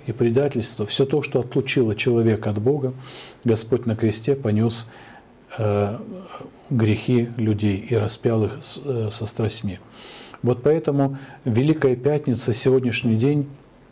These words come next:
Господь умер на кресте. И так как накануне субботы тело не должно было оставаться, через шесть часов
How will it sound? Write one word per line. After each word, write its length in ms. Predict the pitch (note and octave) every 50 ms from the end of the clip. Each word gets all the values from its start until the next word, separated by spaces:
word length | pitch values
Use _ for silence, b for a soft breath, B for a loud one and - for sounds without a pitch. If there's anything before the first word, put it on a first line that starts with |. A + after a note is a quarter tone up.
| - - - - - - - - - - -
Господь 460 | C3 A2 A2+ G#2+ - - C#3 C3 C3+ C#3+
умер 220 | C3+ C3 B2 A2+
на 140 | A#2+ A#2 A2
кресте. 480 | A#2+ A2 G#2 - - - C#3 D3 D#3 - - - - - B B B B B B B B B B B B B B B B B
И 60 | C3+ A#2+
так 220 | C3 D#3 D3+ D3+
как 320 | D#3 D3+ D#3 - - - - - - -
накануне 520 | C3+ C3+ C3+ D3 C#3 D3 D#3 D3+ C#3+ C3+
субботы 520 | A#2 - - C3 A#2+ C#3+ D3+ C#3+ - C3+
тело 320 | A#2 - - D3+ D3 C3 C3
не 160 | C3 B2+ B2
должно 320 | A#2 B2+ A#2+ A#2+ C3 A#2
было 220 | A2 A2+ A2 G#2+ G#2
оставаться, 600 | - - - A2+ G#2+ C3 C#3+ C#3 C#3 - C3 C3 C3 B B B B B B B B B -
через 320 | - - C#3 C3+ C3+ C3+
шесть 340 | C3+ - - F3 F3 E3 -
часов 540 | - D#3+ C#3+ - - - C3 B2+ C3 B2+